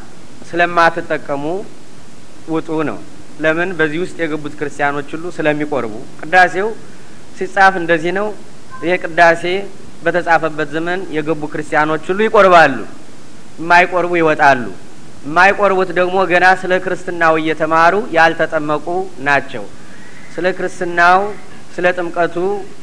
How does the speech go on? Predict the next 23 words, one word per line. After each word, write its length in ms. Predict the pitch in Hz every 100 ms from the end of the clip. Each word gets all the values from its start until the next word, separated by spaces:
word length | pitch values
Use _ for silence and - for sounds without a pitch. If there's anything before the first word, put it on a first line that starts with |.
| - -
ስለ 220 | - 180
ዘላለም 440 | 170 180 175 170 165
ሕይወት 400 | 160 156 165 185 - - - - -
በጥምቀት 520 | 143 170 170 185 190
ስለሚገኘው 600 | - 170 175 180 180 180
ሁለተኛ 480 | 175 170 170 170 170
ልደት 400 | 165 170 190 170
ገና 340 | 151 180 185 175
እየተማሩ 680 | 170 170 175 165 165 165 185
ያልተጠመቁት 760 | 160 156 170 160 156 156 165
ናቸው 400 | 156 147 - 117 - - -
ንዑሰ 460 | 143 170 175 165 151
ክርስቲያን 400 | 139 135 143 127
የሚባሉ። 360 | 110 98 95 85 - - - - - - - - -
ገና 200 | 160 170
እምነታቸው 480 | 175 170 165 156 160
ያልተሟላ 640 | 151 151 151 151 165 180 170
ውጡ 240 | 147 151 160 147 139 - - - - -
የሚለው 600 | 139 151 156 160 175 196 185 -
በዚህ 260 | 147 156 156
ምክንያት 380 | 156 165 165 156
ነው። 200 | 123 113
እና 340 | 139 151 156